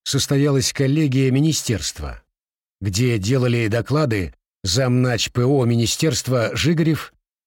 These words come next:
проверявший завод, и нач главснаба министерства. П О министерства.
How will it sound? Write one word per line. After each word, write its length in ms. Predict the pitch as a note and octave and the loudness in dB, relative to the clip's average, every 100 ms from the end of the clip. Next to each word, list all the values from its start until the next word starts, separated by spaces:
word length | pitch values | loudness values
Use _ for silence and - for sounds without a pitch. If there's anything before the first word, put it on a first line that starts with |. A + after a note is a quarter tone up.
| - | -2
проверявший 580 | C3 C#3+ D3 C#3 - C3 | 0 2 2 0 0 0
завод, 480 | B2+ B2 C3 - _ _ _ - | 2 2 0 -2 _ _ _ -4
и 200 | F#3+ G#3 E3 | 0 0 2
нач 380 | D#3+ F#3+ E3 B2+ | 2 2 0 0
главснаба 600 | D3+ D#3 - D#3+ D#3+ D3+ | 0 0 0 0 2 4
министерства. 840 | D#3 D#3 - G2+ D#2+ - B1+ - _ _ _ _ _ _ _ _ _ _ _ _ _ _ - | 4 2 0 -4 -4 -8 -12 -14 _ _ _ _ _ _ _ _ _ _ _ _ _ _ -10
П 160 | C3 C3+ | -6 -4
О 360 | C3+ G#2 D#2+ - | -4 -6 -10 -14
министерства. 760 | F#2+ G#2+ A2 - G#2 - - | -18 -16 -16 -14 -16 -16 -20